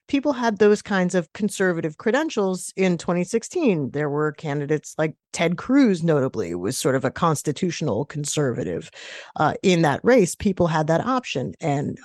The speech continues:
uh, Donald Trump blew him out. And I think that if you look at the dynamic, people saying, uh,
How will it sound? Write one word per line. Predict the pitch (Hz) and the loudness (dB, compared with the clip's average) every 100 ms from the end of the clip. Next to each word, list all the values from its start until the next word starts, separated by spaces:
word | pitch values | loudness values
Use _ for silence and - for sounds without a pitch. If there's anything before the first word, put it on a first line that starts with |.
| - | -10
uh, | - | -2
Donald | 156 127 151 | 0 0 -2
Trump | 175 147 | -2 -2
blew | 185 180 | -2 2
him | 180 202 | 4 4
out. | 269 - - _ - | 2 0 -4 _ -2
And | 170 165 160 - - - - _ 214 | 0 0 -2 -8 -20 -20 -20 _ -4
I | |
think | 208 269 262 | 2 2 4
that | 277 | 4
if | 240 | 4
you | 226 | 2
look | 214 208 214 | 4 2 2
at | 202 170 | 0 2
the | 196 | 0
dynamic, | 175 175 175 202 277 208 - 170 | 0 0 0 0 0 -2 -4 -4
people | 208 185 175 160 | -4 0 0 0
saying, | - 185 165 165 - - - | 2 4 4 0 -8 -20 -12
uh, | - - | -8 -6